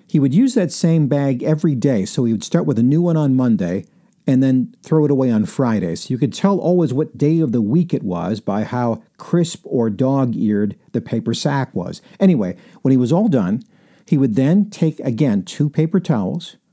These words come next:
moisten them with water, a little bit of soap, and he would carefully cleanse the entire eating area again. It was like watching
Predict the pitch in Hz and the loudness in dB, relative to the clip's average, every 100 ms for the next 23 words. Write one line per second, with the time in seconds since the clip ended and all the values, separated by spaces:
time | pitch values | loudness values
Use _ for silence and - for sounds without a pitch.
0 | _ 101 110 135 - 156 139 139 156 147 | _ 0 2 2 0 0 0 0 0 -2
1 | - 104 101 107 117 104 123 139 135 - | -2 -2 0 -2 -4 -4 -2 -2 -4 -4
2 | 98 98 - _ _ - 117 107 - - | -4 -6 -10 _ _ -4 0 -2 -4 -8
3 | - 196 180 202 175 160 - - - 151 | -2 -2 -2 -2 -2 -2 -6 -20 -6 -2
4 | 151 139 135 110 117 110 104 - - 151 | 0 0 0 -2 0 0 0 -4 -6 -2
5 | 147 143 - _ _ - 139 135 127 - | 0 -2 -6 _ _ -4 0 2 0 0
6 | 120 117 113 107 - 104 98 101 90 73 | -2 0 -2 -2 -4 -4 -2 -2 -2 -6
7 | - _ _ _ _ - - - 151 143 | -10 _ _ _ _ -20 -8 0 0 2
8 | 147 - 180 180 175 | 0 0 0 2 0